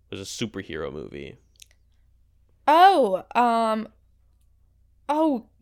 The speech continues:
Speaker 2: Captain America: Civil War.
Speaker 1: Yes, Captain America:
Speaker 2: I s-,
Speaker 1: Civil War.
Speaker 2: I, I
Speaker 1: Good
Speaker 2: saw it
Speaker 1: work.
Speaker 2: around that time. That was the last, like, Avengers movie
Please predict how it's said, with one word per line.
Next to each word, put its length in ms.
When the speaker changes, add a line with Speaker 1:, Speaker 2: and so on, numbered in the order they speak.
Speaker 2:
Captain 340
America: 360
Civil 300
War. 440
Speaker 1:
Yes, 540
Captain 380
America: 340
Speaker 2:
I 60
s-, 100
Speaker 1:
Civil 280
War. 140
Speaker 2:
I, 220
I 220
Speaker 1:
Good 100
Speaker 2:
saw 200
it 60
Speaker 1:
work. 140
Speaker 2:
around 260
that 240
time. 520
That 140
was 180
the 140
last, 680
like, 480
Avengers 880
movie 640